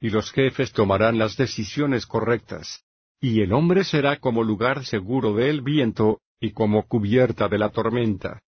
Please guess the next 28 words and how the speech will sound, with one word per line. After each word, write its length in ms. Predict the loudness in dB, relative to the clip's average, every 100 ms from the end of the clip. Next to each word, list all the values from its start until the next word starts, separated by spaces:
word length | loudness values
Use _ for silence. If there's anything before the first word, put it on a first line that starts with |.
| _
como 300 | -4 0 2
río 380 | 2 0 0 0
de 160 | 0 2
agua 400 | 2 0 0 0
en 100 | 0
un 120 | 0
lugar 340 | -2 0 -2
seco, 520 | 0 -2 0 -2 -4 -6 _ _
como 260 | 0 2
la 120 | 2 0
sombra 360 | 0 0 0
de 140 | -2 0
una 280 | 0 0
gran 320 | 0 0 0 0
roca 420 | 2 2 2 2
en 100 | 4
un 120 | 2
desierto. 640 | 0 0 2 2 0 -10 -14 _ _ _ -4
Y 120 | 0
los 260 | 0 2
ojos 340 | 2 2 0 0
de 120 | 2
los 200 | 2 0
que 140 | 0
ven, 400 | 2 2 0 -6 -14 _
no 240 | -4 -2 -2
serán 400 | -2 0 0 0
cerrados, 760 | -2 2 2 2 -4 -18 -20